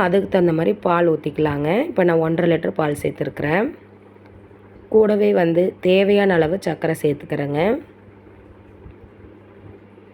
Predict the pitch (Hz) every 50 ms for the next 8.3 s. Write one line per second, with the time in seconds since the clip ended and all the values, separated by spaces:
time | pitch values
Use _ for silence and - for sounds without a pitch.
0 | - - - - - - - - - - - - - - - - - - - -
1 | - 190 190 190 196 - 202 185 175 170 175 - 196 190 190 190 196 - - -
2 | - - - - - 180 185 185 190 185 - 175 180 180 - - 165 151 - -
3 | 156 - - 147 143 147 151 180 214 269 302 - - - - - - - - -
4 | - - - - - - - - - - - - - - - - 190 202 214 220
5 | 214 - - 190 170 165 170 180 196 196 175 165 165 160 160 156 151 151 160 175
6 | 185 180 180 175 170 170 175 190 220 - - - - - - - - - - -
7 | - - - - - - - - - - - - 214 170 165 160 160 160 151 143
8 | - - 151 143 147 147